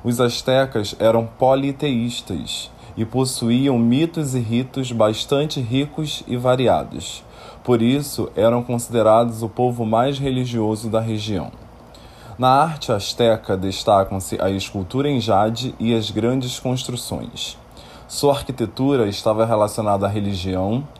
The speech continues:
e a forma mais utilizada era a pirâmide com escadarias. A música e a poesia estavam estritamente ligadas e, não raro, eram acompanhadas por instrumentos, danças e encenações.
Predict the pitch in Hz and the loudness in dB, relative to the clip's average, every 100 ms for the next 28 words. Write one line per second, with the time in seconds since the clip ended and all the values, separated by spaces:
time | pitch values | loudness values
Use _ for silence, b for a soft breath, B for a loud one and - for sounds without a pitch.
0 | B B B 127 139 135 131 127 120 120 | B B B 0 2 2 2 4 6 6
1 | 143 160 160 - 143 123 107 98 104 113 | 4 2 -4 -4 -2 -2 0 2 2 2
2 | 120 - 107 104 107 127 151 123 113 117 | 0 2 2 4 2 2 -2 0 2 2
3 | 123 117 120 120 120 120 - 120 127 117 | 0 -4 -2 0 0 -2 0 0 2 0
4 | 85 65 53 - - - - - B B | -2 -6 -8 -10 -12 -16 -20 -20 B B
5 | B 104 117 123 143 147 143 131 123 117 | B 2 4 4 2 0 -2 2 2 2
6 | 120 113 98 107 135 139 104 101 - 117 | 2 0 0 -4 -2 0 0 -4 -2 2
7 | 113 113 110 - 143 147 127 120 120 120 | 2 0 -2 -4 -4 -2 0 0 -2 -4
8 | 117 95 90 98 113 120 - - 135 139 | -2 2 2 2 -2 -4 -6 -2 0 0
9 | 165 123 110 117 139 - - 113 117 113 | 0 2 4 4 0 -2 0 4 4 2
10 | 135 147 151 131 110 113 117 - 117 120 | -2 -4 -2 0 2 0 -2 -4 -2 -2
11 | 143 - 139 107 104 117 117 - - B | -4 -4 -2 0 -2 -4 -8 -8 -14 B
12 | B B 104 117 135 147 - 147 139 - | B B 0 2 2 -2 -4 -4 -4 -4
13 | 131 139 156 147 143 139 131 - 85 60 | -2 0 -2 -2 -2 -2 -4 -6 -8 -8
14 | - - | -12 -16